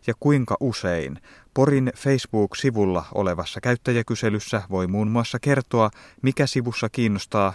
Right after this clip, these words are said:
ja millainen on päivitystahti. Vammalan lentopallo otti sunnuntai-iltana vierasvoiton Saimaa Volleista.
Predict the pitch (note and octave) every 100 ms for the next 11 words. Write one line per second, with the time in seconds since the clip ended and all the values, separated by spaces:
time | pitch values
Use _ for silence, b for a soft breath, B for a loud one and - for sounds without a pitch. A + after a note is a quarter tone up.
0 | G#2 G#2+ A2+ G2+ F#2 F#2+ A2+ A2+ C#3+ B2
1 | - A#2+ F#2+ F#2 F2+ - G2+ F2 - -
2 | - - _ _ _ _ _ _ _ B
3 | B B B B A#2 D3 D#3 D3+ C#3+ C3+
4 | C#3+ C#3+ A#2 G#2+ G2+ G2 F#2+ - G2+ A#2+
5 | A2 G2 F#2+ F2+ F#2+ F#2+ F#2+ F#2 A2 G2
6 | - F#2 F2+ F2+ F2+ - - F2+ F2+ A2+
7 | A2 F#2+ D#2 D2+ - -